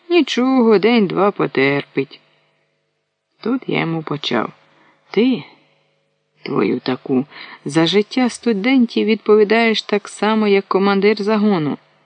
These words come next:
Як щось трапиться, тюрма тобі, чоловіче.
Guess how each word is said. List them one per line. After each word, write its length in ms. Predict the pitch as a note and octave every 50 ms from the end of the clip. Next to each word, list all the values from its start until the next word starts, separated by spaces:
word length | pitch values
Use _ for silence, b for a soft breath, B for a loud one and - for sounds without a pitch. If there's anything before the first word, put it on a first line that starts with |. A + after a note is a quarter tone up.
| _ B B B B B B
Як 200 | B D3+ D#3 D#3+
щось 360 | - - - - B3 G#3 -
трапиться, 760 | - - G#3+ A3+ C4 D4 - - D3+ - _ - - - - - _ _ _ _ _ _
тюрма 420 | - - D3+ D3+ D3+ D3+ E3 G3 F#3
тобі, 280 | - D3+ - - -
чоловіче. 680 | - - - - - - B2 B2 B2 A#2+ - - -